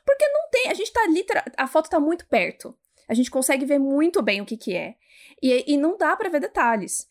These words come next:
E também tem fotos de set que foram super bem recebidas, como a própria Kate Bishop, né? A Hailee Steinfeld, a gente não tinha visto nenhuma imagem tratada, saiu a, as imagens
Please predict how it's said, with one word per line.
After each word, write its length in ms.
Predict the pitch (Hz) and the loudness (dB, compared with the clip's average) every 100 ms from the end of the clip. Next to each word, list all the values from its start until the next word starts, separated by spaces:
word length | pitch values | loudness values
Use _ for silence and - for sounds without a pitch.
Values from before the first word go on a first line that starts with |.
| _ _ _ | _ _ _
E 160 | 311 440 | 0 2
também 500 | 698 466 233 262 466 | 2 2 0 -2 -2
tem 200 | - 339 | -2 -2
fotos 380 | - 247 330 277 | 0 0 -2 -4
de 100 | 208 | -4
set 440 | - 196 320 - | 0 0 0 -6
que 120 | - | -10
foram 300 | 254 269 - | -2 0 0
super 340 | - 339 - 247 | -2 -2 -2 0
bem 120 | 233 | 0
recebidas, 480 | 233 254 196 190 - | -2 -4 -4 -8 -10
como 180 | - 320 | -6 -6
a 60 | |
própria 420 | - 269 233 370 480 508 _ _ | -2 -2 -2 -2 -6 -8 _ _
Kate 280 | 381 294 427 | -4 -4 2
Bishop, 540 | 440 427 - 214 - 240 | 2 2 0 -4 -4 -8
né? 320 | 202 208 233 | -2 0 0
A 80 | 208 | 0
Hailee 260 | 233 226 | -2 -2
Steinfeld, 600 | - 269 240 294 392 415 - _ - | -2 0 -2 -4 -6 -10 -14 _ -4
a 80 | |
gente 260 | 240 220 240 | -2 -2 -4
não 300 | 220 233 269 | -2 0 0
tinha 240 | - 453 | -2 -4
visto 240 | 262 262 254 | -2 -2 -2
nenhuma 240 | 240 233 | -2 0
imagem 480 | 233 208 196 214 202 | 0 -2 -2 -6 -8
tratada, 640 | - 226 226 190 190 269 | -2 -2 0 -2 0 -2
saiu 580 | 320 - 262 233 262 311 - | -2 -2 -2 -2 -2 -4 -2
a, 320 | 240 - 220 | -2 0 0
as 260 | 220 - - | 0 -4 -6
imagens 720 | - 226 214 202 208 196 - | -2 0 0 -2 -6 -6 -8